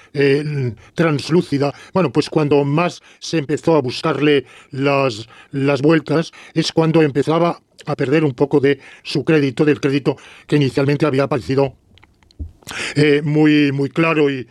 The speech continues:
muy atractivo. Y finalmente, la sociedad del futuro comunista se habrá liberado de todo resto de, del capitalismo,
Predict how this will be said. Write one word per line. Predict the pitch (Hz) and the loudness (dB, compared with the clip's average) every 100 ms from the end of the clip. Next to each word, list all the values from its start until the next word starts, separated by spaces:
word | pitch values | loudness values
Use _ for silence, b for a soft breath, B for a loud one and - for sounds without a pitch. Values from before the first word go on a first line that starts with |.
| b - | b -4
muy | 156 | -2
atractivo. | 139 135 - 98 - B B 170 | -2 -6 -8 -10 -10 B B -2
Y | |
finalmente, | 175 190 190 175 151 143 | 0 2 2 2 0 0
la | 156 156 | -4 -4
sociedad | - 139 143 156 | -4 -2 0 2
del | 151 143 | 0 0
futuro | 175 - 180 160 b b | 0 2 2 2 b b
comunista | - 147 156 185 151 160 B B B | -4 0 0 0 0 -2 B B B
se | - 143 | -2 0
habrá | 135 151 | 0 0
liberado | 147 139 143 160 143 | 0 2 2 2 0
de | 120 135 B B - | 0 -2 B B -2
todo | 175 151 143 | 0 2 0
resto | 165 170 - - 131 | 0 -2 -4 -6 -2
de, | 143 135 B B B | 0 0 B B B
del | 120 147 143 | -4 -2 -2
capitalismo, | 131 131 156 175 143 160 | -4 0 0 2 0 -2